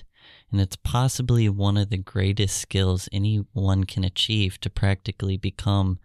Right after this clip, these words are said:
superhuman. If you put in the effort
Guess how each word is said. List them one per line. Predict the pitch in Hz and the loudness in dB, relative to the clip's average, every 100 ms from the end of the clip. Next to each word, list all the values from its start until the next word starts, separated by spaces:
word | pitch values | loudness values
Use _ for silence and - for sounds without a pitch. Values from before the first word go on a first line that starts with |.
| _ _ | _ _
superhuman. | - 107 107 - 98 95 92 92 98 101 - _ - - _ _ | -4 0 0 0 -4 -4 -6 -4 -4 -4 -8 _ -20 -20 _ _
If | - | 0
you | 95 | 0
put | - 113 113 | 4 4 6
in | 113 | 4
the | 98 - | 2 2
effort | 98 104 - 98 92 | 0 0 0 0 0